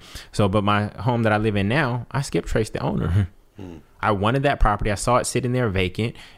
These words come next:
And, um, when I first found her, she, uh, said that, um, "Oh yeah, I plan to move in there and finish the work that's in there, et cetera," 'cause it was down to the studs already. And it took me a year and a half to get that property.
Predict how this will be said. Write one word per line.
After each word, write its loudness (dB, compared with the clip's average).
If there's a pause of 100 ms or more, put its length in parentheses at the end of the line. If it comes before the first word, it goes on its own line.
And, 2
um, 2 (100)
when 0
I 2
first 0
found 0
her, 0 (240)
she, 2
uh, 4
said 0
that, 2
um, 0
"Oh 2
yeah, 2
I -2
plan -2
to 0
move 0
in 0
there 0
and -2
finish -2
the -2
work 0
that's -4
in -2
there, 2
et -6
cetera," 0
'cause -2
it 0
was -2
down 0
to -8
the -2
studs -2
already. 0 (400)
And 2 (280)
it -4
took -4
me -2
a -2
year 0
and 0
a -2
half -6
to -8
get -12
that -8
property. -4